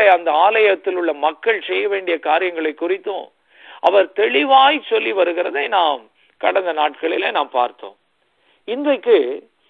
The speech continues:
இந்த Philadelphia த-, த-, திருச்சபை குறித்து நாம் பார்க்கும் பொழுது, இந்த Philadelphia, இந்த, இந்த, இந்த, இந்த பட்டணமானது கிட்டத்தட்ட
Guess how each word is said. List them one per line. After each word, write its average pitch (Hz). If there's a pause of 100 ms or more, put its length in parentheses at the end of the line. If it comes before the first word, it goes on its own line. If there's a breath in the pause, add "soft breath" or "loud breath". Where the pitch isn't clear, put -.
(220)
இந்த 208
Philadelphia 214 (640)
த-, 147 (180)
த-, 170
திருச்சபை 190
குறித்து -
நாம் 170
பார்க்கும் 170
பொழுது, 156
இந்த 151
Philadelphia, 175 (960 soft breath)
இந்த, 214 (600)
இந்த, 170 (160)
இந்த, 190 (300)
இந்த 180
பட்டணமானது 190
கிட்டத்தட்ட 190